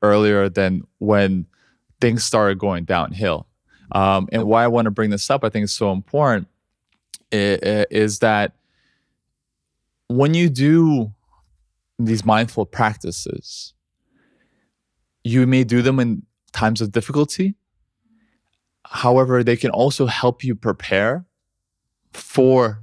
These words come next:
times of difficulty and challenges and help you overcome those, uh, better. It's the same way, you know, people go to the gym to train their muscles and, um, and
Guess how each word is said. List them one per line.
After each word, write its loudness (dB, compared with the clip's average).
times -4
of -6
difficulty -8
and -6
challenges -4
and -4
help -4
you -6
overcome -6
those, -10
uh, -16
better. -4
It's -10
the -2
same 0
way, 2
you -2
know, -2
people -4
go 2
to -10
the -4
gym -2
to -8
train -2
their 0
muscles -2
and, -4
um, 0
and -4